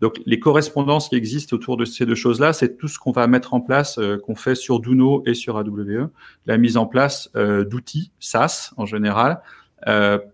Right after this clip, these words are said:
qu'on va appeler des, des, des C R M sociaux. Euh, donc, euh, euh,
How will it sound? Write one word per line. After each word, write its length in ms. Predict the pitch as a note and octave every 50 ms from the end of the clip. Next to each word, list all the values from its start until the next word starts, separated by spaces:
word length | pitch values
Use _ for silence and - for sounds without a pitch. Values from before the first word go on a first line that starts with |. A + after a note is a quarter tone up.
| _ _ _
qu'on 160 | - - A2+
va 140 | G2+ A#2 A2+
appeler 260 | A2 A2 - B2+ B2
des, 200 | A2+ A2 G#2 G#2
des, 240 | G#2 G2+ G2+ G2+ G2
des 160 | G2+ G#2+ G#2
C 260 | - - - B2 A#2
R 80 | A2 A2+
M 120 | A2+ A2+
sociaux. 600 | A2 - A#2+ A#2 - - B2 C3+ D#3 E3 E3 D3+
Euh, 400 | A#2 G2+ G#2 G#2+ - G2+ G2+ G2+
donc, 220 | G#2 A2 G#2 G#2
euh, 260 | G#2+ G2+ G2 G2 G2 F#2+ F#2+ - - - _ _ _
euh, 180 | F2+ F#2 F2